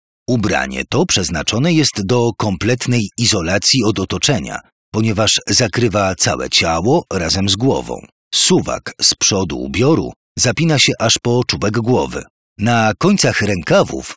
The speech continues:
doszyte zostały białe rękawiczki. Niektóre fragmenty stroju mają odcień kremowy. Są to wzmocnienia z taśmy z grubszego materiału o szerokości około pięciu centymetrów, która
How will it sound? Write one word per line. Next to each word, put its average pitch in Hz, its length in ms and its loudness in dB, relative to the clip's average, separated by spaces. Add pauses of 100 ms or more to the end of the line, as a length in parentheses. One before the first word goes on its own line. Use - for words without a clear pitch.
doszyte 117 440 2
zostały 143 480 2
białe 135 320 2
rękawiczki. 117 800 -2 (300)
Niektóre 104 500 0
fragmenty 87 500 -2
stroju 120 480 2
mają 139 400 2 (100)
odcień 110 380 0 (100)
kremowy. 113 580 -2 (400)
Są 127 260 2
to 113 200 2
wzmocnienia 104 800 2
z - 160 0
taśmy 110 480 2
z - 80 2
grubszego 90 440 -2
materiału 85 640 0 (240)
o 160 180 2
szerokości 143 600 2
około 139 400 2
pięciu 139 380 0
centymetrów, - 840 -2 (320)
która 92 420 0